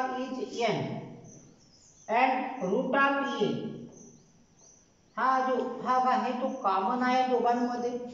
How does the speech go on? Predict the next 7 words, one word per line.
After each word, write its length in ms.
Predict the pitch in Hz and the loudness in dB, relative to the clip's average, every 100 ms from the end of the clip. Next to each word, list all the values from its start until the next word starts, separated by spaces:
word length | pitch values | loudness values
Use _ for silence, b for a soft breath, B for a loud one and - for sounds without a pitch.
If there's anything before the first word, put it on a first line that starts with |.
| - - - - - - _ _ _ _ | -14 -18 -20 -20 -20 -20 _ _ _ _
तो 60 | 240 233 | -2 2
कॉमन 440 | 220 208 233 233 226 | 2 2 0 0 0
काढून 340 | 175 247 254 | 2 2 2
टाकायचा 540 | 254 247 254 247 247 247 247 - - - - | 2 4 2 2 -2 -4 -8 -12 -16 -18 -6
आणि 140 | 202 220 | -4 -2
ब्रॅकेटमध्ये 720 | 202 214 208 226 220 226 226 226 226 196 | 2 2 2 -2 -4 -2 0 0 -2 0
m 120 | 208 | 0